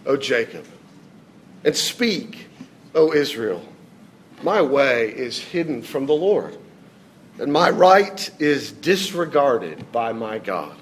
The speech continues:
Have you not known? Have you not heard? The Lord is the everlasting God, the creator of the ends of the earth. He does not faint or grow weary.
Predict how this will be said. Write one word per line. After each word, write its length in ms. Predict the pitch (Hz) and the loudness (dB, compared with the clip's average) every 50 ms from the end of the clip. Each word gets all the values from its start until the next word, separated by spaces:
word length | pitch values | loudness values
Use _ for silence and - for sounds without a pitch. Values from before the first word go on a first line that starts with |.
| - - - - - _ - - - - - - - - - - - - | -20 -20 -20 -20 -20 _ -20 -20 -20 -20 -20 -20 -20 -20 -20 -20 -8 -2
Have 180 | 170 214 254 | 0 4 6
you 80 | 285 294 | 6 8
not 260 | 269 240 208 190 156 | 8 6 4 4 2
known? 440 | 151 151 156 180 208 247 254 233 202 | 0 2 4 4 4 2 2 0 -6
Have 240 | 165 - 202 226 240 | -6 -2 -2 -2 0
you 80 | 262 | 2
not 220 | 269 254 262 262 - | 2 2 0 0 -2
heard? 580 | - 269 269 262 220 156 135 117 - - - - - - - - - - - - | 2 6 6 8 8 6 6 2 -2 -10 -18 -20 -20 -20 -20 -20 -20 -12 -4 -2
The 80 | - | 2
Lord 280 | 170 185 208 240 269 269 | 8 10 10 10 10 8
is 180 | 247 185 - | 2 -2 -4
the 140 | - 208 196 | 0 4 6
everlasting 680 | 202 214 208 214 185 170 156 151 147 - - 143 120 110 | 6 8 6 6 4 4 4 4 2 -2 -8 -6 -4 -2
God, 320 | 104 92 85 80 73 - - - - - - - | -2 -2 -2 -4 -6 -10 -12 -18 -20 -14 -8 -6
the 80 | 151 | -6
creator 600 | 147 - - - 180 180 190 208 226 262 254 247 226 | -6 -4 -2 0 4 6 8 8 8 10 10 10 10
of 140 | - 175 180 | 8 6 2
the 120 | 180 160 | -2 0
ends 220 | 160 156 143 - | 0 0 0 -4
of 120 | 139 123 123 | -6 -10 -8
the 180 | 123 110 92 | -8 -8 -8
earth. 180 | 76 73 76 78 - - - - - - - - - - - | -10 -12 -14 -18 -20 -20 -20 -20 -20 -20 -20 -20 -20 -20 -16
He 240 | - - 220 254 254 | -8 -2 2 4 6
does 260 | 220 208 170 143 127 | 6 6 6 6 2
not 560 | 151 151 165 170 190 190 156 120 - - - - - - - - - - - - - - - - | 0 2 4 6 6 6 4 2 -2 -6 -14 -20 -20 -20 -20 -20 -20 -20 -20 -20 -20 -20 -20 -20
faint 600 | - - - 180 180 165 143 - - - - - - - - | -6 0 2 2 4 2 0 -2 -6 -12 -18 -20 -18 -10 -6
or 160 | 143 135 135 | -4 -4 -2
grow 280 | 135 135 135 131 131 | 0 0 0 2 2
weary. 400 | 123 127 131 127 120 101 85 80 | 0 0 -2 -2 -4 -4 -6 -10